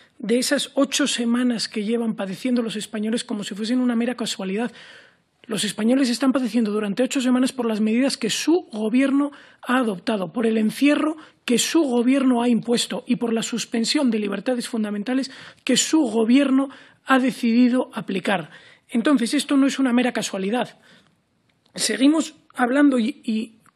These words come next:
se compadece usted por los muertos, por los treinta mil muertos o más de ellos, porque no sabemos cuál es la cifra real, señora ministra, no tenemos cuáles son los,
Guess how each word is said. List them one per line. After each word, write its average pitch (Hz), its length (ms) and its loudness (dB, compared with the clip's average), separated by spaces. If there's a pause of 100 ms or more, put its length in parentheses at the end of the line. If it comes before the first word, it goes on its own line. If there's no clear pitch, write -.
se - 160 -4
compadece 247 460 0
usted - 260 -2
por 262 160 0
los 196 160 -2
muertos, 240 480 0 (400)
por 220 140 -2
los - 260 -4 (100)
treinta 233 440 2
mil 269 220 8
muertos 247 600 4 (260)
o 240 140 -2
más 240 260 4
de 262 80 0
ellos, 240 420 0
porque 214 260 -4
no 240 120 0
sabemos 262 380 0
cuál 254 160 0
es 226 100 2
la 214 100 0
cifra 240 320 -2
real, 196 460 -2 (340)
señora 233 380 0
ministra, 208 480 0
no 254 100 0
tenemos 247 340 2
cuáles 233 240 -2
son 233 140 -2
los, 220 220 -6